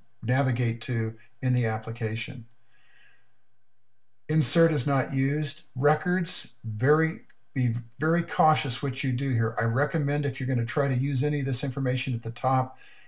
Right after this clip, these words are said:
that you contact me at support using the icon on the screen, and then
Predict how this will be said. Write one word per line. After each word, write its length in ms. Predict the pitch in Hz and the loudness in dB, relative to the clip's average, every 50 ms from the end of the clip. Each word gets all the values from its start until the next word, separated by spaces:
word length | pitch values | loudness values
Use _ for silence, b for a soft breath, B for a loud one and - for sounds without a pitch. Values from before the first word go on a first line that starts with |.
| B B - | B B -6
that 280 | - 131 131 127 - 165 | -2 0 0 0 -2 -2
you 160 | 131 123 127 | -2 -2 -2
contact 680 | 117 - - - 156 156 156 - - 151 135 127 123 - | -2 -2 0 0 2 2 2 0 0 0 0 0 -2 -2
me 340 | 139 131 127 123 123 117 - - | -2 -2 -2 -2 -2 -4 -6 -8
at 180 | - 117 117 117 | -6 -4 -4 -2
support 640 | - - 120 - - 135 131 127 123 127 - - - - - - - - - | -4 -4 -6 -6 -4 -2 0 0 -2 -2 -6 -16 -20 -20 -20 -20 -20 -10 -4
using 320 | 120 127 123 120 123 120 | 0 2 2 4 4 4
the 140 | 117 120 120 | 2 2 2
icon 640 | 120 120 127 127 - - 127 120 117 120 117 117 - | 2 2 0 0 0 0 0 2 2 0 0 -2 -2
on 180 | - 120 123 117 | -2 0 0 0
the 60 | 110 | 0
screen, 560 | 113 - - - 131 127 127 127 123 120 117 B B B B B B B B B - | -2 -4 -4 -2 0 2 2 2 0 0 -4 B B B B B B B B B -2
and 180 | 127 127 131 | 0 2 2
then 380 | 139 135 135 131 123 117 117 - | 4 4 4 2 2 0 -2 -8